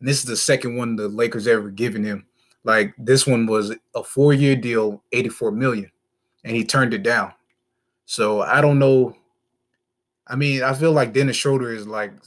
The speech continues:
basically saying, like, he might play for one year and then go, go his own se-, you know, go his own way.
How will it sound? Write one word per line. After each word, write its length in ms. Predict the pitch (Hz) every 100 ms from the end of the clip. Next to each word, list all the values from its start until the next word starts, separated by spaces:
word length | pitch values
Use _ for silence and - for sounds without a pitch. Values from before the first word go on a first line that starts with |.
| _ 120
basically 540 | 127 117 117 110 107
saying, 400 | - 117 110 104
like, 160 | 104 101 95
he 140 | 131 120
might 260 | 110 98
play 140 | 113 107
for 180 | 107
one 220 | 104 107 101
year 320 | 117 101 -
and 160 | 104 107
then 260 | 110 98 _ _ _ _ -
go, 260 | 123 113 110
go 220 | 117 117
his 140 | 107
own 220 | 113 110 101
se-, 280 | 120 107 - -
you 140 | 117
know, 240 | 104 98 - _ _ _ _
go 140 | 113 123
his 160 | 113
own 180 | 117 107
way. 300 | 123 127 92